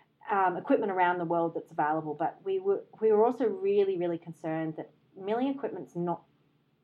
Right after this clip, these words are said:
known to be particularly safe to operate.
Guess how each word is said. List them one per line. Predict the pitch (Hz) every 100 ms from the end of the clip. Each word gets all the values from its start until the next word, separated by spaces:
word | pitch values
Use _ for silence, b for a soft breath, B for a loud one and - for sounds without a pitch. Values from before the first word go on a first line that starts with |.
| _ _ 190
known | 175 165 165 165
to | 160
be | - 156
particularly | - 170 165 156 147 -
safe | 127 127
to | -
operate. | - 113 104